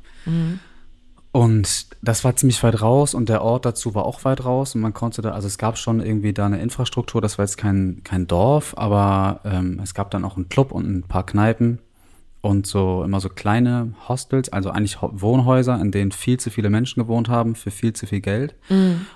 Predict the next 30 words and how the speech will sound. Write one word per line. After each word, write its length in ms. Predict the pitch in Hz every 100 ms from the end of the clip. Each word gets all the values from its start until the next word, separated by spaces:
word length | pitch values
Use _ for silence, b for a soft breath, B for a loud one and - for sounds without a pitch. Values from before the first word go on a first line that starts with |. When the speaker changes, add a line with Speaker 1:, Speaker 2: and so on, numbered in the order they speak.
| -
Speaker 2:
Und 80 | 110
wir 100 | 101
wurden 200 | 104 101
dann 140 | 98
morgens 280 | 98 101 101
mit 100 | -
einem 80 | 95
Bus 220 | 120 -
abgeholt, 800 | 107 - 120 120 120 120 - -
ähm, 480 | 107 104 104 101 101 - - - - - - - - - - -
und 180 | - 98
wurden 200 | 98 98
nach 260 | 98 95 -
irgendwie, 400 | 101 104 98 98
also 280 | - 98 92
wirklich 240 | 98 -
eine 120 | 101 95
Weile 280 | 95 101
da 100 | 101
aufs, 380 | 90 95 - -
aufs 160 | - 95
Feld 260 | - 113 -
gekarrt. 500 | 117 117 123 131 - B
Speaker 1:
Mhm. 280 | 175 175 165 165 B B B -
Speaker 2:
Ähm, 560 | 123 117 117 117 117 120 - - - - - - _ - -
alle 180 | 113 123
mit 180 | 123
der 120 | 120 117
Idee, 240 | 117 113
wir 180 | 117